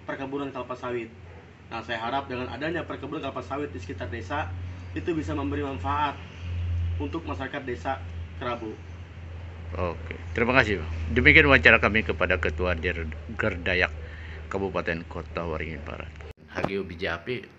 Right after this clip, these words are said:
Speaker 2: untuk luasan kawasannya aja, Bang. Artinya B J A P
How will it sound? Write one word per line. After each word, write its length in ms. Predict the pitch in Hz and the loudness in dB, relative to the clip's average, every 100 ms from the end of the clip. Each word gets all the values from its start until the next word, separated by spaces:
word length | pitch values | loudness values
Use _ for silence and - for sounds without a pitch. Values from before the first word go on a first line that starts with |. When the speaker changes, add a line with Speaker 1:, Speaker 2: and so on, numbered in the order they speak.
| - | -14
Speaker 2:
untuk 480 | 90 92 85 87 76 - - - | -10 -10 -10 -10 -12 -18 -20 -10
luasan 400 | 90 85 101 98 | -8 -4 -4 -2
kawasannya 480 | 92 85 95 90 | -2 -2 -4 -6
aja, 160 | 87 78 | -6 -8
Bang. 160 | 71 73 | -8 -10
Artinya 560 | 80 82 85 90 98 | -10 -10 -12 -10 -10
B 160 | 80 85 | -10 -10
J 160 | 80 | -8
A 20 | 78 | -8
P 200 | 85 | -10